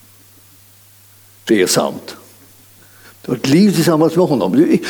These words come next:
du är i-, du är iklädd Jesus Kristus. Alltså det, det, det känns lite pampigt. Det känns lite nästan som om man vore övermodig, så att, så att säga såna här saker. Men det är precis som att säga att man är en fullkomligt rättfärdig människa.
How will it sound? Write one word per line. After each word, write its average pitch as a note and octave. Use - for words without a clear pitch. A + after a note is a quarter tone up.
du -
är -
i-, A#3
du A3
är E4+
iklädd A3+
Jesus F3
Kristus. -
Alltså C3+
det, E3
det, C3+
det F3+
känns -
lite F#3+
pampigt. -
Det A#2
känns B2
lite C3+
nästan C#3
som C3
om B2
man A#2+
vore B2
övermodig, C#3
så G#2+
att, G2+
så B2
att A3
säga B2+
såna D#3+
här A2+
saker. F#2+
Men F#3
det D3+
är E3
precis F#3
som G3
att F3
säga F3
att D#3+
man D#3+
är D#3+
en D#3+
fullkomligt D#3
rättfärdig G2
människa. E2